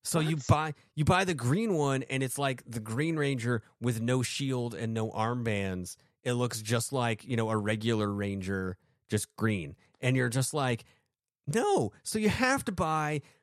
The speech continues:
Speaker 1: if you want the green one, you have to buy the green one and the red one,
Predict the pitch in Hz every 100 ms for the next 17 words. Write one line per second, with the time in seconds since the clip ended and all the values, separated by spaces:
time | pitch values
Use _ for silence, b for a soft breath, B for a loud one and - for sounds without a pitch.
0 | b _ - 135 165 160 202 - 143 151
1 | 247 196 139 117 185 185 175 156 147 139
2 | 120 135 131 127 - 117 117 101 120 117
3 | 78 - -